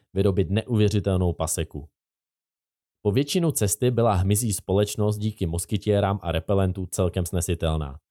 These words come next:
ale poslední les nás přinutil zrychlit krok a doslova utéct na pobřeží.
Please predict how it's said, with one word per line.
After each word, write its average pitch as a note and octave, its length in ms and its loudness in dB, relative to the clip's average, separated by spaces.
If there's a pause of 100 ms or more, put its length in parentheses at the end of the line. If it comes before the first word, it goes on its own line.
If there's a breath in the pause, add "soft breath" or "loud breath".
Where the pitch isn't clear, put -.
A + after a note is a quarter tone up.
(240)
ale F#2 180 0
poslední C#3 560 0
les F#2 300 2
nás F2 260 0
přinutil A2 460 0
zrychlit G#2+ 380 -2
krok F2+ 340 -2 (260 soft breath)
a F2 80 -2
doslova G#2+ 460 0
utéct G2 360 0
na F2 140 -2
pobřeží. D#2 600 -6